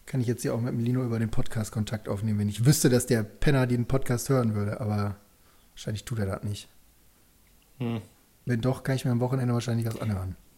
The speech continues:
Speaker 2: Ja, wir haben ja, wir haben ja nicht schlecht über ihn geredet.
Speaker 1: Noch nicht.
Speaker 2: Ich hab, ich hab ja letztens auch noch,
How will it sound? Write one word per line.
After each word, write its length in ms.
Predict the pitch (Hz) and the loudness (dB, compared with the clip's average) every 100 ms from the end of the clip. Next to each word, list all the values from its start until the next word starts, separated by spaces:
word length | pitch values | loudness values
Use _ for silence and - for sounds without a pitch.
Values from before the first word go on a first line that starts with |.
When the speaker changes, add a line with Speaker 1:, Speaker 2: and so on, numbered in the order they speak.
| - - - - - - - - - - | -20 -20 -12 -2 -2 -2 -6 -4 -6 -6
Speaker 2:
Ja, 80 | 92 | -8
wir 60 | 90 | -4
haben 100 | 113 | 4
ja, 100 | 135 143 | 4 6
wir 60 | 139 | 6
haben 60 | 165 | 8
ja 60 | |
nicht 140 | 135 - | 6 6
schlecht 280 | 151 151 | 2 2
über 100 | 123 | -2
ihn 80 | 101 | -4
geredet. 400 | 98 101 98 95 | -6 -8 -8 -2
Speaker 1:
Noch 200 | 131 - | -2 0
nicht. 300 | 101 95 - - - - | 0 -2 -6 -16 -20 -20
Speaker 2:
Ich 60 | - | -6
hab, 80 | 139 - | -6 -4
ich 40 | 135 | -2
hab 80 | |
ja 60 | 131 | 4
letztens 300 | 131 - 131 | 6 6 4
auch 180 | 131 123 | 2 0
noch, 180 | 120 | -2